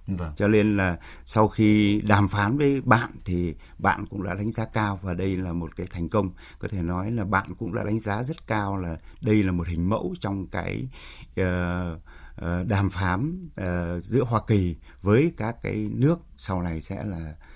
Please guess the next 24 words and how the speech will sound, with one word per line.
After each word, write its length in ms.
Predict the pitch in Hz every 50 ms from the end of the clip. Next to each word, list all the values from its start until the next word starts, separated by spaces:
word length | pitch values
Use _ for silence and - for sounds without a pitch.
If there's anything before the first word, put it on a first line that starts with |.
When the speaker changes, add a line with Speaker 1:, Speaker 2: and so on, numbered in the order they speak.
| - - - -
Speaker 2:
là, 160 | - 82 82
là, 180 | 82 80 80 80
là, 200 | 82 85 80 80
là 180 | 80 82 80
như 180 | 82 85 95 98
một 200 | 92 90 80 -
cái 120 | - 90
hình 180 | 92 87 80 85
mẫu 220 | 95 - - - 117
để 260 | 90 76 69 69 71 73
Speaker 1:
Vâng. 260 | 78 85 90 87 85 - - - -
Speaker 2:
tiến 180 | 107 110 120
tới 220 | 120 107 104 113 113
các 180 | - - - -
nước 280 | 110 107 101 120 123 - - 110 90 85 -
tương 140 | 131 127 -
tự 140 | - 107 - -
như 180 | 80 87 87
Việt 140 | 73 82 71
Nam. 180 | 73 76 78 76 - -
Speaker 1:
Vâng, 200 | 90 82 82 78 76 - -
chất 140 | - 110 110
lượng 200 | 107 107 - 98
mà 80 | 90